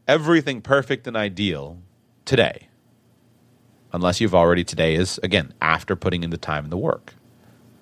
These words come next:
But I think you can have what's most important to you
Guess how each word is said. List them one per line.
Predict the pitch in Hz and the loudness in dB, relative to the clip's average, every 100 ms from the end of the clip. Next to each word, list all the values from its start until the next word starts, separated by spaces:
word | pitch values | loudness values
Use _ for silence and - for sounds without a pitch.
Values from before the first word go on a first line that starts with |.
| _ _ _ _ - _ - | _ _ _ _ -20 _ 0
But | 147 - - - _ _ _ _ _ _ | 2 2 -8 -20 _ _ _ _ _ _
I | - | -12
think | 127 110 | -6 -6
you | |
can | - - 156 135 | -2 2 2 2
have | 98 80 78 | 0 0 -2
what's | 90 - | -6 -6
most | 90 90 90 | -2 -2 -2
important | 82 - 123 - 87 | -10 -6 -4 -4 -6
to | - | -14
you | - - | -16 -16